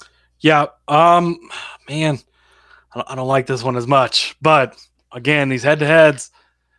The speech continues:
it can go either way. So, I, I mean, Christopher Bell, you know, Austin Cindric, is he, he's still a, these are both young drivers, but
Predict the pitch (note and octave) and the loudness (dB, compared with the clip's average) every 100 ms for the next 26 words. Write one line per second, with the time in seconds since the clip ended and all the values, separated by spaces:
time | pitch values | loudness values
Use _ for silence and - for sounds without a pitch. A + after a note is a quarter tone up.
0 | _ _ _ - B2+ D3 D#3 E3 D3+ C3+ | _ _ _ -20 -10 -2 0 2 0 -2
1 | B2 A#2+ A#2 G2 - C#3 A#2 A2 B2+ _ | -4 -4 -6 -8 -8 -6 -4 -8 -16 _
2 | C3 C3+ C3+ C3 A2+ E3+ E3+ D#3 C#3 D3+ | -14 -12 -10 -10 -4 -6 -4 -6 0 2
3 | D#3+ D3+ - _ _ _ C3+ C3+ E3 E3+ | 4 2 -6 _ _ _ -2 2 2 0
4 | D#3 F3 F3 F3 E3 C#3+ C#3+ C3+ C#3 D3 | -4 -4 0 -2 -4 -12 -10 -8 -8 -8
5 | D3 - _ C#3+ B2+ - D#3 D#3+ D#3+ C#3+ | -10 -12 _ -14 -10 -8 -2 0 0 -2
6 | B2 _ _ _ _ D#3+ D#3 D3 C3+ B2 | -8 _ _ _ _ -2 0 0 -2 -4
7 | B2+ A#2+ A2+ B2 A#2 G#2+ G#2+ A2 C#3+ B2 | -6 -6 -6 -4 -4 -8 -16 -2 0 0